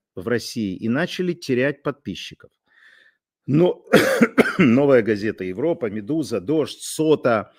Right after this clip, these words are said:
О В Д «Инфо» и другие медиа поменяли, э, вот эти вот кружочки, знаете, сделали там флаг Л Г Б Т.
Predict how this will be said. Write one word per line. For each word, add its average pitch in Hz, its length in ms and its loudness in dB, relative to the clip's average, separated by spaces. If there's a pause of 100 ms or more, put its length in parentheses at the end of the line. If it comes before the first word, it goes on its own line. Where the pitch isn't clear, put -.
(480)
О 151 120 2
В 147 120 6
Д 143 280 2
«Инфо» 143 680 2 (300)
и 123 80 -4
другие 143 400 -2
медиа 151 420 0
поменяли, 139 1000 -2
э, 110 520 -4
вот 120 180 -8
эти 131 200 -6
вот 110 220 -6
кружочки, 131 600 -6
знаете, 92 760 -8
сделали 101 580 -4
там 101 260 -12
флаг 104 340 -6
Л 95 120 -12
Г 90 120 -14
Б 107 120 -8
Т. 202 280 -4